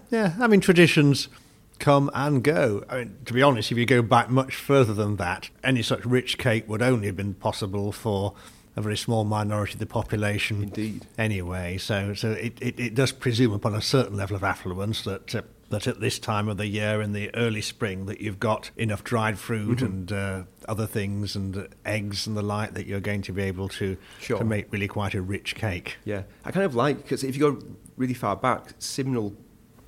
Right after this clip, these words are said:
Speaker 2: comes from the word simnus, which, which just means white, a white
Speaker 1: Mm-hmm.
Speaker 2: flour.
Speaker 1: Hmm.
Speaker 2: So back then, the most expensive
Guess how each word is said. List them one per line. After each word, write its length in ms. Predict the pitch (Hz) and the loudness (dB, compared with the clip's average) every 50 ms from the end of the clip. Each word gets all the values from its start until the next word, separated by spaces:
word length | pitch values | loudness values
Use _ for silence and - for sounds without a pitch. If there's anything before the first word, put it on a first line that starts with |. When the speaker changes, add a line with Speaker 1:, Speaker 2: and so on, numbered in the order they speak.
| - - - | -20 -20 -10
Speaker 2:
comes 160 | - 107 98 | -8 -8 -8
from 100 | - 98 | -6 -6
the 60 | 92 | -4
word 120 | 98 92 92 | -2 -4 -4
simnus, 480 | - - - - 110 113 104 90 - - | -4 -6 -6 -4 -4 -2 -4 -4 -6 -8
which, 180 | - - 92 - - | -14 -16 -18 -14 -10
which 180 | - 104 - - | -8 -8 -6 -6
just 180 | 131 113 - | -6 -4 -4
means 160 | 110 90 - | -4 -4 -4
white, 580 | 92 98 101 110 101 - - - - - - - - - | -4 -4 -2 -2 -2 -4 -8 -10 -12 -14 -18 -18 -10 -8
a 60 | 101 | -4
white 240 | 104 104 113 107 - | -2 -2 -2 -2 -2
Speaker 1:
Mm-hmm. 100 | 104 87 | -2 -2
Speaker 2:
flour. 420 | 110 107 104 90 85 - 76 87 - - - - | 0 0 0 -2 -4 -6 -10 -12 -14 -14 -6 -4
Speaker 1:
Hmm. 160 | 123 104 82 80 - - | -4 -4 -4 -6 -10 -14
Speaker 2:
So 360 | - - 98 95 95 92 - - - - - - - - - - - - | -10 -6 -4 -4 -4 -4 -6 -12 -20 -20 -20 -20 -20 -20 -20 -20 -6 -4
back 220 | 127 113 113 - - | -4 -4 -4 -4 -2
then, 480 | 113 107 95 - - 85 90 92 - - - - - | -2 -2 -2 -2 -6 -8 -8 -8 -10 -12 -18 -14 -6
the 220 | - 98 92 90 87 - - | -4 -4 -2 -4 -6 -10 -10
most 260 | - 104 107 104 - | -6 -6 -6 -6 -6
expensive 560 | - - - - 98 92 90 - 92 92 92 | -12 -16 -6 -4 -4 -4 -4 -6 -8 -8 -10